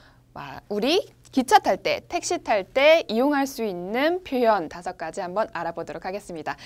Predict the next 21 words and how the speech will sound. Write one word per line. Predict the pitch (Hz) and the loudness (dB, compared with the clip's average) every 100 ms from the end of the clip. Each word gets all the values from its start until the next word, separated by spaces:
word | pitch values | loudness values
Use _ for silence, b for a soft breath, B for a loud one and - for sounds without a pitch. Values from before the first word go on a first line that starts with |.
| B | B
자, | - | 0
그 | - 330 | 4 8
전에 | 392 302 208 214 | 8 8 4 2
제가 | 170 165 | 0 -2
퀴즈를 | - 349 339 285 | -2 0 2 2
하나 | 302 269 | 2 0
낼 | 202 196 | 0 -2
건데요. | 269 262 196 208 320 160 - B B B - | 0 -2 0 0 0 0 -10 B B B 4
베이징 | 220 233 226 | 6 6 4
지하철에는 | 262 302 302 262 254 392 | 6 6 6 6 6 2
보안 | - 196 196 | 4 2 2
검색대가 | 196 196 202 190 185 180 - | 0 -2 -2 -2 0 0 0
있다? | 254 - 214 330 - _ _ _ _ | -2 0 4 4 2 _ _ _ _
없다? | 226 233 247 190 - _ _ - | 0 4 2 2 -4 _ _ -4
있을까요? | 302 466 466 466 | 2 4 6 8
없을까요, | 349 - 320 302 | 6 4 4 6
여러분? | 269 226 202 175 - _ _ _ _ - B - | 6 4 2 -2 -6 _ _ _ _ -20 B -6
바로 | - 214 330 - _ | 2 6 4 2 _
있습니다. | 269 285 262 233 165 151 151 156 165 151 - B B | 6 8 6 -2 -2 -8 -8 -8 -8 -10 -12 B B
여러분, | 254 311 302 247 190 | 0 2 4 2 0
베이징에는, | 247 359 381 370 320 285 302 370 392 | 2 2 2 2 2 4 6 6 4